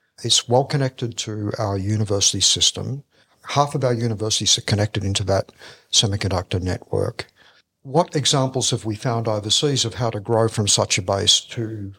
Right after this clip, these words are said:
uh, commercial high throughput fa-, manufacturing? So the Per-, Purdue,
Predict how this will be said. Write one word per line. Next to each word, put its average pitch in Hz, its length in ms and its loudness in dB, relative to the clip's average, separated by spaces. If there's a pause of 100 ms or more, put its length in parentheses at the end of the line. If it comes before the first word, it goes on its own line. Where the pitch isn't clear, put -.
(140)
uh, 98 320 -4
commercial 101 640 0 (280)
high 113 240 2
throughput - 420 -6
fa-, - 180 -4
manufacturing? 92 760 2 (520)
So 127 440 2 (480)
the 127 140 -4
Per-, 185 260 4
Purdue, 160 800 2